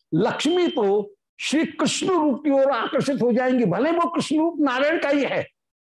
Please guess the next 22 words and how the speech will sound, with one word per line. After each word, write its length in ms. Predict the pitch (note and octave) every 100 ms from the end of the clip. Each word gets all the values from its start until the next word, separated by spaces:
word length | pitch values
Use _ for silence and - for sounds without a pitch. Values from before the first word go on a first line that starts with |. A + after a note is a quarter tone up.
| _ _ _ _ -
दोनों 280 | D#3 B3+ D4
में 140 | D4
भेद 200 | F#3+ C4
नहीं 300 | C4+ C4+ B3+
है, 160 | E3 C#3 - _ _ -
तो 80 |
उसकी 200 | C#4 -
ओर 160 | E4 D#4+
आकर्षित 520 | D4 B3+ D4 G#3 D4
हो 100 | B3
जाएंगी। 400 | B3 B3 B3 G3 A#2 - _ -
परंतु 260 | B3 B3+
हमारी 500 | E3+ D#3+ G#3+ D4 F4+
श्री 160 | A#3+ D#4
राधा 260 | B3+ A#3
रानी 340 | A3+ A#3 A#3 B3
का 160 | A#3 C3+ - - _ _ -
पातिव्रत्य 680 | G3 A3+ - D4 B3 C#4 C#4
इतना 440 | A#3 - C4+ D4+ D#4 C#3
बड़ा 300 | F3+ A#3+ E4
है 220 | G#3+ D#3+ A#2+ _ _ _ _ _ _ _ -
कि 240 | - D#4+